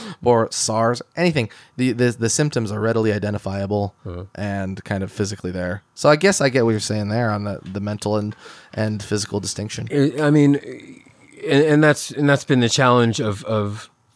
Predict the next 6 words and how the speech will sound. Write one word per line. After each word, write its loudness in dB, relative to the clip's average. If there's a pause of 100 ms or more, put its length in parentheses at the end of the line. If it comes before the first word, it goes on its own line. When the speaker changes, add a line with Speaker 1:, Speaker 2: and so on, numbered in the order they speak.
(220)
Speaker 2:
the -2
study 0
of -2
the 0
mind 0 (440)
since -6